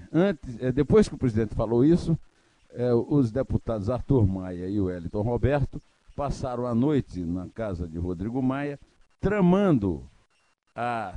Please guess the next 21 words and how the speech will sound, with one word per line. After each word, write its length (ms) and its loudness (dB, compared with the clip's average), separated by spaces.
transferência 1120 4
da 280 -8
coaf 760 -4
para 560 -4
o 760 -8
Ministério 680 -4
da 160 -8
Economia, 680 -2
na 140 -4
esperança 680 -4
de 180 -8
que, 360 -10
ah, 440 -16
fases 560 -8
da 180 -14
Lava 340 -12
Jato 380 -18
como 300 -6
essa 380 -12
sejam, 840 -4
é, 500 -10